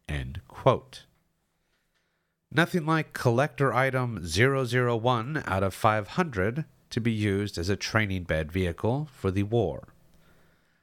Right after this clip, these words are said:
I kid, obviously, these were tools of war and were treated as such. It is still kind of amazing to me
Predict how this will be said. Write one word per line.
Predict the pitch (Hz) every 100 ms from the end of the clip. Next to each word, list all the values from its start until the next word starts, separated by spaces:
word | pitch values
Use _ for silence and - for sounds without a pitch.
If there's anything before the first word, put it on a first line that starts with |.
| _ -
I | 160
kid, | - 113 123 139 - -
obviously, | 101 92 92 - 110
these | 127 92 87
were | 90 90
tools | - - 78 76
of | 78
war | 90 120 120 131 -
and | 98 98
were | 90 90
treated | - - 73 78 -
as | 76 69 -
such. | - 160 - - - - _ _ _ _ _ _ _ _ -
It | 135
is | 139
still | - - 147 170
kind | - - 123 123
of | 117
amazing | 117 120 165 170 127 82
to | 80 73
me | 73 76